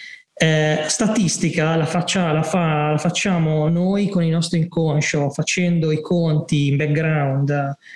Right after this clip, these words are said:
nella parte, no, in una parte recondita del nostro cervello che non abbiamo tantissimo accesso,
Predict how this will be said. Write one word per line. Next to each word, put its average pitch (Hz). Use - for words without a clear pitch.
nella 147
parte, 170
no, 151
in 151
una 151
parte 175
recondita 160
del 143
nostro 156
cervello 147
che -
non 151
abbiamo 143
tantissimo 143
accesso, 143